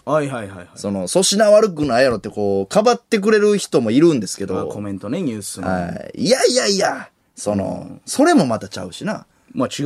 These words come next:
Speaker 1: よ。こう、全員の、
Speaker 2: そうよ。
Speaker 1: 全員の爆死やし。
Speaker 2: スタッフさん一番熱いからな。
Speaker 1: そうね。
Speaker 2: そんなん言うのもちゃうな。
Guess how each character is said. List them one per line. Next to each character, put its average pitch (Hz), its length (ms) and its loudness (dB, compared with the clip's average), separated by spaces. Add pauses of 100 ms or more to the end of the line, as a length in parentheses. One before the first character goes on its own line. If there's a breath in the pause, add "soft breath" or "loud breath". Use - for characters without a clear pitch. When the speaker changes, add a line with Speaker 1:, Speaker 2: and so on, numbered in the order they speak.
(160)
Speaker 1:
よ。 117 100 2
こ 117 120 -6
う、 113 40 -4
全 220 500 4
員 240 160 4
の、 277 240 6
Speaker 2:
そ 143 280 4
う 135 60 6
よ。 139 100 4
Speaker 1:
全 220 220 4
員 226 100 -2
の 226 100 0
爆 143 220 -2
死 - 160 -4
や 113 100 0
し。 151 400 -4
Speaker 2:
ス - 380 -16
タ 147 80 -4
ッ 147 40 -6
フ 160 180 -6
さ 190 140 0
ん 185 60 2
一 190 220 -2
番 196 160 2
熱 180 180 -4
い 101 60 -4
か 85 100 -12
ら - 80 -14
な。 127 120 0
Speaker 1:
そ - 160 2
う 95 80 -2
ね。 139 340 0
Speaker 2:
そ 196 60 -4
ん 190 40 -2
な 127 120 -2
ん 110 40 -2
言 110 140 0
う 110 40 0
の 101 100 -2
も 90 80 -6
ち - 120 -12
ゃ 95 60 -8
う 90 100 -8
な。 113 200 -4